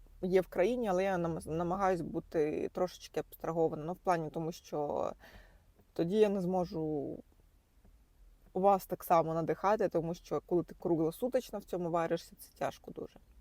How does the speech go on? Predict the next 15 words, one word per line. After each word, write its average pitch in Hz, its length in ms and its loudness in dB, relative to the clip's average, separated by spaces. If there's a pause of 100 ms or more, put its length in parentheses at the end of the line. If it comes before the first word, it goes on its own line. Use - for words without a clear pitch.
(1080)
До 202 220 -4
чого 190 340 4
це - 200 -8
я? 156 140 -6 (560)
Е, - 120 -4
якби 202 280 2
зараз 240 280 4
був 220 200 2
дві 190 120 -2
тисячі - 440 -8
чотирнадцятий 202 800 6
рік, 175 480 -2 (220)
а 196 140 4
в 180 180 -2
принципі 233 460 6